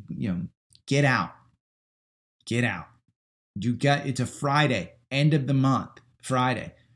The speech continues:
Don't hold it over the weekend. You don't know what's gonna happen over the weekend.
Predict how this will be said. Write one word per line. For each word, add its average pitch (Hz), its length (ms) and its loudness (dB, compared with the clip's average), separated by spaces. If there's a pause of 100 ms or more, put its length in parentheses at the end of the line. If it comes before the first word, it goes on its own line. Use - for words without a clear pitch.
(120)
Don't 175 200 8
hold 131 240 6
it 101 100 0
over 87 180 -2
the 82 100 -4
weekend. 87 440 -2
You 160 80 4
don't 160 160 4
know 92 80 0
what's 87 200 -2
gonna 87 180 -2
happen 85 300 -6
over 85 160 -8
the 82 100 -8
weekend. 87 480 -4